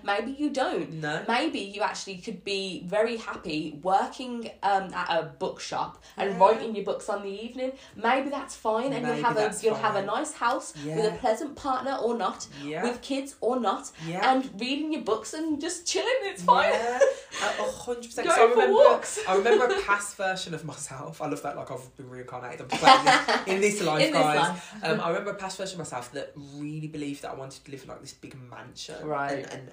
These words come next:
Speaker 2: and I
Speaker 1: Because that's what you think you're supposed to want.
Speaker 2: You think you're supposed to want,
Speaker 1: Yeah.
Speaker 2: and I th-, and have lots of money and stuff. And the thought of that actually horrifies me 'cause, number one, I would be terrified living in a big
Speaker 1: Oh,
Speaker 2: mansion
Speaker 1: yeah.
Speaker 2: because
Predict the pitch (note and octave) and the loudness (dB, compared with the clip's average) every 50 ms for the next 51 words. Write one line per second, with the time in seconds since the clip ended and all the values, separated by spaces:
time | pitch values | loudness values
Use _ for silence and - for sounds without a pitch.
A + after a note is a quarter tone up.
0 | - - - - - - - - _ D#3+ E3+ E3 D#3 - - - - - - E4 | -20 -20 -20 -20 -20 -20 -20 -4 _ 2 2 2 0 -6 -4 -2 -2 0 0 2
1 | E4+ D#4+ - - - E4 A#3 C4+ - - D4 C4+ C4+ - C4 - - C4+ A#3 A3+ | 4 6 4 4 4 -2 -4 -6 -4 -2 -2 -2 -2 -2 -6 -4 -2 -2 -2 -2
2 | - - G3+ F#3+ A3 A#3+ G3 F3 E3+ - F3+ F3 D#3 C3 C3 - D3 C3+ - - | -2 -6 -6 -2 -2 0 0 0 -2 -4 -4 -6 -6 -8 -6 -6 -6 -8 -8 -8
3 | C#3 - C4 D#4 D4 G3 D#3+ D3+ C#3+ C#3 - - - - - - D3 D3 - - | -4 -2 0 0 2 0 0 0 -2 -4 -6 -8 -12 -12 -10 -8 -8 -8 -8 -6
4 | - D#3+ D#3+ D#3+ - F3 D#3+ - - - - D#3 D3 C#3+ D3 C#3+ C#3+ D3 D3 C#3+ | -2 -2 -2 -2 -2 -6 -8 -8 -8 -6 -8 -8 -8 -8 -8 -8 -8 -8 -8 -8
5 | D3 - - D3 C#3+ - - - - _ _ _ _ - D#3+ D#3+ D#3 D#3 D#3+ - | -10 -8 -8 -8 -8 -10 -16 -20 -20 _ _ _ _ -6 -4 -4 -2 -4 -6 -6
6 | - - G3+ G3 F#3+ F#3+ E3 - - - - - C#3+ - - - - - - B2+ | -4 -4 -4 -4 -2 -2 -4 -4 -4 -8 -8 -10 -12 -14 -14 -18 -18 -16 -14 -12
7 | - - - - D3+ D#3 E3 D#3 E3 D#3+ D#3+ E3 C#3+ - - - - _ D#3+ D#3 | -12 -10 -8 -4 -2 -2 0 -2 -2 -6 -6 -6 -8 -10 -12 -20 -20 _ -4 -2
8 | F3 F#3+ G3+ F#3 F3+ E3 D#3 E3 F#3 E3 B2+ B2 B2+ - - - C#3+ C#3 - - | 0 0 0 0 -4 -4 -2 0 0 0 0 0 -4 -8 -10 -10 -10 -10 -10 -16
9 | - _ _ - - - _ _ _ _ D3+ F3+ F3 - - - B2+ B2+ - - | -20 _ _ -20 -20 -20 _ _ _ _ 4 4 4 4 0 -4 -8 -8 -8 -10
10 | - - - - - - F#3 G3 F#3+ F3+ E3 D#3+ D#3+ D3 D3 - - - - - | -12 -14 -14 -16 -2 6 8 8 8 8 6 6 4 4 4 2 -4 -12 -12 -6
11 | - A#3+ E3+ D#3+ | -2 -2 -2 -2